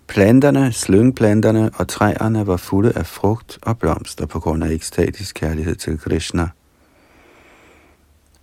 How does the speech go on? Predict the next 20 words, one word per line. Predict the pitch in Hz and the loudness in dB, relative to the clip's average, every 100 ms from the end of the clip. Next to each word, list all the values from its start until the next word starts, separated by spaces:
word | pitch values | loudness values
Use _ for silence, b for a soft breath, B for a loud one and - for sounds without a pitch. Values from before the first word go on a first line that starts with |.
| _ | _
Ja, | 95 92 90 | 2 2 0
så | - 82 | -4 -4
fulde | - 90 101 | 0 2 4
var | 87 82 | 2 0
de, | 82 92 | 0 -2
at | 82 - | -2 -2
de | |
bøjede | 82 82 80 82 | -4 -2 -2 -2
sig | 107 | 0
ned. | 120 127 107 - _ _ _ _ _ _ _ _ - | 2 2 0 -8 _ _ _ _ _ _ _ _ -2
De | 120 | 4
var | 123 | 6
inspireret | 120 113 - 113 120 123 110 | 6 2 0 4 6 8 6
af | |
en | 107 | 4
sådan | 101 101 101 95 101 | 2 2 4 2 2
dyb | 113 - | 0 0
kærlighed | - 95 98 101 85 | 2 2 2 0 -2
til | - 85 82 | 0 0 0
Krishna, | 113 143 - 87 95 | 2 2 0 -2 -2